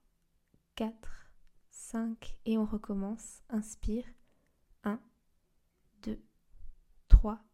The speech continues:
quatre, cinq. Retiens ton souffle.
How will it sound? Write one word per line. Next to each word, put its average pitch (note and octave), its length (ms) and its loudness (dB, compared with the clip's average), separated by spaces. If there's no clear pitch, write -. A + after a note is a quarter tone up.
quatre, - 460 -6
cinq. A3+ 580 -6
Retiens A#3 260 -8
ton A3 180 -6
souffle. - 500 -6